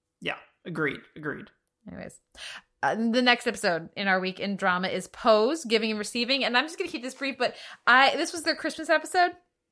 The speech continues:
Speaker 2: And I thought it was lovely and very well done for the most part. Uh, it's about an hour and a half without commercials.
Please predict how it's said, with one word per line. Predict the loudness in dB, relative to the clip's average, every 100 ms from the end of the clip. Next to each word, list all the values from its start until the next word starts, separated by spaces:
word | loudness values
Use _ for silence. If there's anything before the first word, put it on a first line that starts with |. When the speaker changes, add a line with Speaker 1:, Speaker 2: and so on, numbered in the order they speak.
| _ _ _ _ 0
Speaker 2:
And | 4
I | 4
thought | 4
it | 2
was | 0 -2 -4
lovely | -2 6 8 6 0 -2 -2 -2
and | -2 -4 -6
very | -2 4 4
well | 6 4
done | 6 4 4
for | -4
the | 2
most | 2 4
part. | 6 6 6 -2 -4
Uh, | 0 4 6 4 0 -16 -20 _ _ _ _ _ -2
it's | 0 0 -6 -2
about | 2 6 6
an | 8
hour | 6 6
and | 6
a |
half | 6 6 6 0 -12
without | -4 0 0
commercials. | 0 -2 0 0 0 -2 -8